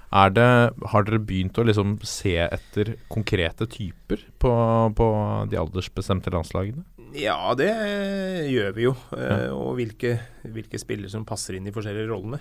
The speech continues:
Speaker 1: Mm.
Speaker 2: Eh, det, det gjør vi jo. Så det, selvfølgelig så er det, som du sier, at det har vært mye diskusjon på at vi har masse sentrale, eh, spillere.
Speaker 1: Mm.
Speaker 2: Eh,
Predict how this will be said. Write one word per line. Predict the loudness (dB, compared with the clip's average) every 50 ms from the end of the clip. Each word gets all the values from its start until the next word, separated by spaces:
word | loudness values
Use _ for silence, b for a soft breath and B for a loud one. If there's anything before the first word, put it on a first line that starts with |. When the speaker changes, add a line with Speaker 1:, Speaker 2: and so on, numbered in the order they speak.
| -12 -8 -4
Speaker 1:
Mm. | 0 0
Speaker 2:
Eh, | 0 0 0 -4 -6 -8 -8
det, | -10 -8 -8
det | -6 -6 -6
gjør | -6 -6 -8
vi | -8 -8
jo. | -6 -6 -6
Så | -6 -6 -6 -4
det, | -4 -4 -4 -4
selvfølgelig | -6 -8 -6 -6 -6 -6 -6 -4 -2
så | -2 -2
er | 0 0
det, | -2 -4 -4 B B B B B B B B B B B B B
som | -10 -6 -6
du | -4
sier, | 0 2 2 4 4 4
at | 2 2
det | 0 0 0 0
har | 0 0 -2 -2
vært | -2 -4 -4
mye | -6 -4 -2 -2 -2 -2 -2 -2 -2 -2 -4 -4 -4 -4 -4 -4 -6 -6 -8
diskusjon | -8 -8 -8 -8 -8 -8 -6 -4 -4 -4 -2 -4 -4
på | -2 -2 0 2 4 4 2 2 0 B B B B B B B B -20 -20 -20 _ -20 -20 -20 -20 -20 -20 -20 -20 -20 -20 -20 -20 -16 -16
at | -14 -10
vi | -6 -6 -4
har | -2 -2 -2 -2 -2
masse | -4 -6 -8 -10 -10 -10 -6
sentrale, | -6 -6 -4 -4 -4 -4 -4 -4 -4
eh, | -4 -4 -4 -6 -6 -6 -8 -8
spillere. | -6 -6 -6 -4 -4 -6 -8 -8 -10 -6 -2
Speaker 1:
Mm. | -2 -2 -2
Speaker 2:
Eh, | -2 -4 -6 -6 -6 -6 -6 -6 -6 -8 -8 -8